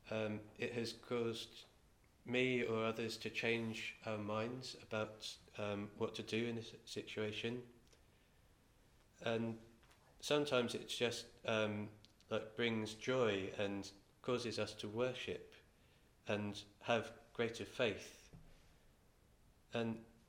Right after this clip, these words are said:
all of these are what God wants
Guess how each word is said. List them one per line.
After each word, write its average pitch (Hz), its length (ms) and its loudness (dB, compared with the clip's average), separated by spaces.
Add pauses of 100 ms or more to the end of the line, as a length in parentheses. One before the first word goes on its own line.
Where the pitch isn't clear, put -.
(120)
all 139 220 6
of 127 160 -2
these 113 380 2 (520)
are 107 300 4 (540)
what - 260 -2
God 117 320 0
wants - 540 -2